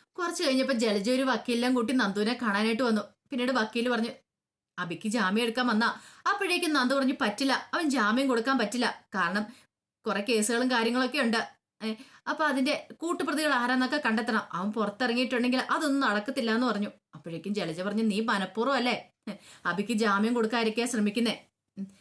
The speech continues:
അതെ, നീ എടി പൊടി എന്നുള്ള വിളിയൊന്നും ഇവിടെ വേണ്ട. ഇത് പോലീസ് സ്റ്റേഷനാ. അതിന്റെ മര്യാദ അന്ന് വേണം സംസാരിക്കാൻ. ഓ, ഇനിയിപ്പം ഞാൻ മാടെന്ന് വിളിക്കണായിരിക്കും. ഉം. മാടെന്ന് വിളിക്കണമെന്ന് ഞാൻ പറയുന്നില്ല, പക്ഷെ മര്യാദയ്ക്ക് സംസാരിക്കണമെന്ന് പറഞ്ഞു.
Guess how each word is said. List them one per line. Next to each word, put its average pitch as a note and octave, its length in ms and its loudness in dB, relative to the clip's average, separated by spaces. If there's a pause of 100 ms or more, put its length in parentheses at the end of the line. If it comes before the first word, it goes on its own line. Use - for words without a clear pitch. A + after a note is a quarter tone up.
(140)
അതെ, G#3 260 -2
നീ F#3+ 300 -2
എടി G#3+ 340 -2
പൊടി A3 240 2
എന്നുള്ള A#3+ 220 2
വിളിയൊന്നും A#3+ 400 2
ഇവിടെ A#3 200 2
വേണ്ട. A3+ 220 2 (180)
ഇത് F4 120 -4 (100)
പോലീസ് A#3 300 2
സ്റ്റേഷനാ. B3+ 380 0 (280)
അതിന്റെ E4+ 240 0
മര്യാദ B3 400 2
അന്ന് B3+ 200 2
വേണം A#3+ 140 2
സംസാരിക്കാൻ. G#3 640 0
ഓ, D4 240 0 (100)
ഇനിയിപ്പം G3 280 -2
ഞാൻ C#4 180 0
മാടെന്ന് A#3 440 2
വിളിക്കണായിരിക്കും. A#3 600 0 (240)
ഉം. G#3 160 -4 (600)
മാടെന്ന് F3+ 380 2
വിളിക്കണമെന്ന് B3+ 420 2
ഞാൻ C#4+ 80 2
പറയുന്നില്ല, A#3+ 540 2
പക്ഷെ C4 180 0
മര്യാദയ്ക്ക് D#4 640 0
സംസാരിക്കണമെന്ന് A3+ 720 0
പറഞ്ഞു. G3 200 -2